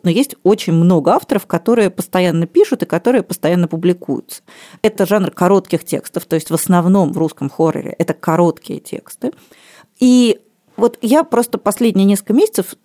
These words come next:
исследовала этот вопрос довольно глубоко, и ты видишь, вот хороший автор. Прочитал три рассказа «Огонь». После этого он пишет роман,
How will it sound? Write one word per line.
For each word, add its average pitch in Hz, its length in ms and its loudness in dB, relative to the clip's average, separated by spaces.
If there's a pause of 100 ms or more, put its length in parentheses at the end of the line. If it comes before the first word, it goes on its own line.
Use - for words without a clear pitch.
(120)
исследовала 151 500 -2
этот - 180 -14
вопрос 170 300 -2
довольно 160 300 -2
глубоко, 226 440 0
и - 60 4
ты 226 100 0
видишь, 165 240 -2
вот 330 320 0 (200)
хороший 196 640 -2 (160)
автор. - 380 -4 (260)
Прочитал 196 360 -2
три 208 240 0
рассказа 170 500 0
«Огонь». 160 440 -2 (280)
После 240 240 0
этого 277 180 0
он 196 120 2
пишет 180 260 -4
роман, 214 340 0